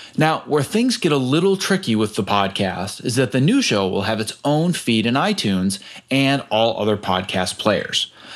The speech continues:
For that reason, there's quite a bit of work that needs to be done behind the scenes to relaunch the show under a new name and banner. Therefore, the podcast is going to be on hiatus for several weeks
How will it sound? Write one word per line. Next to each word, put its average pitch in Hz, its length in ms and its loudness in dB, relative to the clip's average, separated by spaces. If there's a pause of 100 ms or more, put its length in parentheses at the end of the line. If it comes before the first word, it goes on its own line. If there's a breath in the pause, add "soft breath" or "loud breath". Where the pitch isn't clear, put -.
(100)
For 131 200 -2
that 139 240 2
reason, 170 400 2
there's 110 180 0
quite 151 400 0
a 170 60 2
bit 175 140 0
of 151 120 0
work 101 280 -2
that 104 120 -4
needs 117 300 2
to 143 80 -2
be 143 140 2
done 120 360 0
behind 175 400 0
the 175 60 0
scenes 98 480 0 (220 loud breath)
to 120 120 -2
relaunch 143 540 0
the 151 80 0
show 104 360 0
under 143 380 2
a 139 60 0
new 120 260 2
name 98 380 0
and 98 180 0
banner. 107 460 0 (480 loud breath)
Therefore, 135 520 2
the 107 100 -2
podcast 156 680 0
is 120 120 0
going 127 300 2
to 160 60 0
be 135 160 0
on 110 180 0
hiatus 107 500 0
for 101 160 -6
several 165 400 0
weeks 98 420 -2